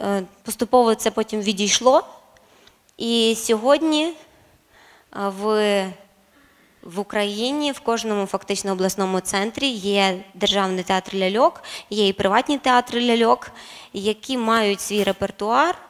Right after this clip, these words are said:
які мають репертуар, репертуар і для дорослих, і для малих, е, от, і для дітей. І як ви думаєте, хто для них готує кадри? Ви в Франківську є інститут, який готує лялькарів?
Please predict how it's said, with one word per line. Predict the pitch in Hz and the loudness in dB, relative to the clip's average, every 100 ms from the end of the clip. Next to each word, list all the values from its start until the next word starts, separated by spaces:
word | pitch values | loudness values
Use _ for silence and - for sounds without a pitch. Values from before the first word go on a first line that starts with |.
| - - - | -20 -20 -12
які | 196 - | -10 -4
мають | 208 202 202 | 0 0 0
репертуар, | 196 196 196 196 - | -4 -2 2 2 2
репертуар | 196 196 202 202 190 185 | 0 0 0 0 0 0
і | 214 | -4
для | 214 214 | 0 0
дорослих, | 202 202 254 269 254 - | 2 0 0 0 -2 -2
і | 196 | -4
для | 190 | -2
малих, | 185 180 190 294 339 - - - - - - _ - | -2 0 0 -2 -4 -14 -20 -20 -20 -20 -20 _ -10
е, | 208 | -8
от, | - 208 - | -4 -4 -4
і | 196 | -4
для | 190 | -2
дітей. | 196 208 226 254 320 370 - - - - - - - - | -2 -2 0 0 0 -4 -10 -20 -20 -18 -18 -18 -14 -10
І | 220 226 226 226 220 202 208 _ _ _ _ _ _ _ _ _ _ _ _ _ _ - - - - - | -6 -4 -2 -2 -4 -8 -18 _ _ _ _ _ _ _ _ _ _ _ _ _ _ -20 -20 -18 -20 -12
як | 196 208 - | -4 0 0
ви | 277 | 0
думаєте, | 254 240 208 196 196 | 0 2 2 2 -2
хто | - - - - 349 | -2 -14 -4 2 2
для | 269 269 | 4 4
них | 269 | 4
готує | 254 254 262 254 226 202 - | 4 2 2 4 4 2 -6
кадри? | - 208 190 180 170 - _ _ _ _ _ _ _ _ _ _ _ _ _ _ _ _ _ _ _ _ _ _ _ _ - - | 2 2 2 -4 -6 -10 _ _ _ _ _ _ _ _ _ _ _ _ _ _ _ _ _ _ _ _ _ _ _ _ -20 -12
Ви | 202 233 254 | 6 8 8
в | |
Франківську | 233 269 277 262 226 - | 6 4 2 2 -2 -2
є | 226 269 | 2 2
інститут, | 330 - 233 214 | 2 0 -4 -4
який | 208 214 214 | -4 -2 -2
готує | 208 196 190 | 0 2 2
лялькарів? | 190 180 190 170 | 0 -2 -6 -8